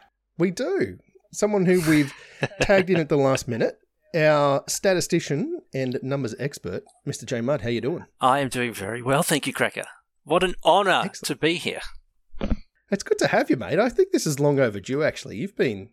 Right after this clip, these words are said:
Speaker 1: you know, a part of our community for, since the very start, I think.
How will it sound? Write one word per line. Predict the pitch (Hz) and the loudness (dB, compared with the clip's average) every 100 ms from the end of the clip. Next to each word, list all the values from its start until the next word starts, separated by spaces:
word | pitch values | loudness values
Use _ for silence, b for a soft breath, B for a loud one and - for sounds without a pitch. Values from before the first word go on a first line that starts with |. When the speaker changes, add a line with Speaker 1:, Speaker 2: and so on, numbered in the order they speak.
| _ _ _ | _ _ _
Speaker 1:
you | 135 | -6
know, | 98 85 175 214 _ | -4 -6 -8 -12 _
a | 127 120 | -4 -4
part | - 147 147 | -2 0 2
of | 123 | 0
our | |
community | 110 127 113 110 | -2 -6 -6 -8
for, | - 95 - _ _ _ | -8 -8 -10 _ _ _
since | - 123 117 | -14 -10 -10
the | - 104 _ _ _ - | -12 -16 _ _ _ -6
very | 120 165 151 | -2 -2 -4
start, | - 95 98 82 _ _ _ _ | -6 -4 -4 -8 _ _ _ _
I | 95 | -18
think. | - - - | -16 -18 -18